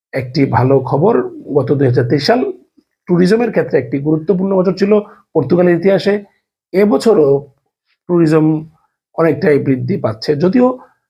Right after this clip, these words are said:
আমাদের বিভিন্ন বাংলাদেশি ব্যবসায়ীরা বলছেন যে পর্যটকরা, আহ, সমাগম ঠিক মতো হচ্ছে না।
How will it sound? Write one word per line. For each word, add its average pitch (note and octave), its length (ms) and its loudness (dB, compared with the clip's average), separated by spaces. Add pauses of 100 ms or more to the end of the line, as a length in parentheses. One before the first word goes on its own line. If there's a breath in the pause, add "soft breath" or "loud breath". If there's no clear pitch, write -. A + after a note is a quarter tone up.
আমাদের F#3 240 2
বিভিন্ন F#3+ 320 2
বাংলাদেশি D#3 640 0
ব্যবসায়ীরা C3+ 460 0
বলছেন B2 360 -4 (180)
যে E3+ 200 -4
পর্যটকরা, D3 800 0 (840 loud breath)
আহ, C#3 220 2
সমাগম C#3+ 800 0
ঠিক C3+ 240 -4
মতো B2 240 0
হচ্ছে B2+ 240 -2
না। A3+ 120 -4